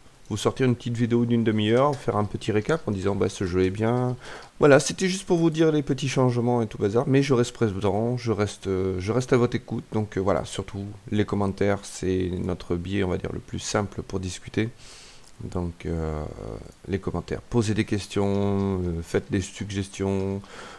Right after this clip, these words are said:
vos encouragements, vos petits pouces, vos commentaires, ça m'aide tous les jours, ça motive, et puis, euh, vous pouvez pas savoir comment,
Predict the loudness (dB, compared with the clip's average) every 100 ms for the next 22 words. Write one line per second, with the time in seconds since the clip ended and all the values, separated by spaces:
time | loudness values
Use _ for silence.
0 | -16 -6 2 6 4 4 4 4 4 2
1 | 2 -2 -4 -4 0 0 0 -2 0 0
2 | 2 4 4 2 -2 -2 -2 0 -2 -2
3 | -2 -2 0 -2 -4 -6 -14 -20 -20 -20
4 | -20 -6 -2 0 0 -2 -4 -4 -8 -10
5 | -8 -8 -8 -8 -4 -4 -4 -6 -10 -14
6 | -20 -20 -20 -20 -6 0 2 2 2 2
7 | 2 0 -2 -4 -4 -4 -8